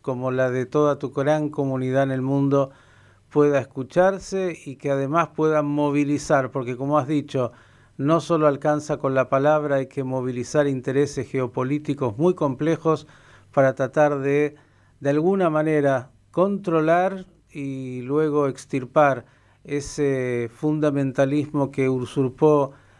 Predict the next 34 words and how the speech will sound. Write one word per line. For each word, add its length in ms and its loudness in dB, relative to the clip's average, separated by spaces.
eh, 240 -4
la 200 0
teología 500 0
islámica 640 -2
y 60 0
la 140 0
usa 320 0
de 80 2
la 160 0
peor 240 2
forma. 460 -2
Por 160 4
el 60 2
momento, 560 2
desearte 580 -2
que 140 -6
tengas, 560 -4
además 560 0
de 100 0
toda 300 2
la 160 0
tarea 320 0
que 80 -8
estás 260 -4
haciendo 400 -2
allá 280 2
también, 640 0
como 320 -2
imán, 400 0
algún 440 0
tiempo 440 0
para 200 4
disfrutar 640 0
de, 320 -4